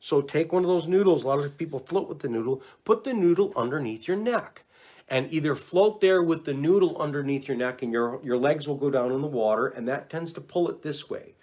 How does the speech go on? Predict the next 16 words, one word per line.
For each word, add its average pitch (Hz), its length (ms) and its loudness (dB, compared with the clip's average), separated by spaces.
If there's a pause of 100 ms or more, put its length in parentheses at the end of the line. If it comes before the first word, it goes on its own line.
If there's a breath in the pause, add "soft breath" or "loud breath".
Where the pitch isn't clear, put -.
(240 soft breath)
But 139 140 -8
you - 60 -10
can 147 140 -2
also 185 360 2
put 139 260 -2
a 120 60 0
noodle 180 680 2
underneath 196 500 -2
your 240 100 -4
neck 208 400 -4
and 214 80 -6
a 143 80 2
noodle 156 440 0
underneath 147 440 -2
your 131 120 -4
knees, 160 300 2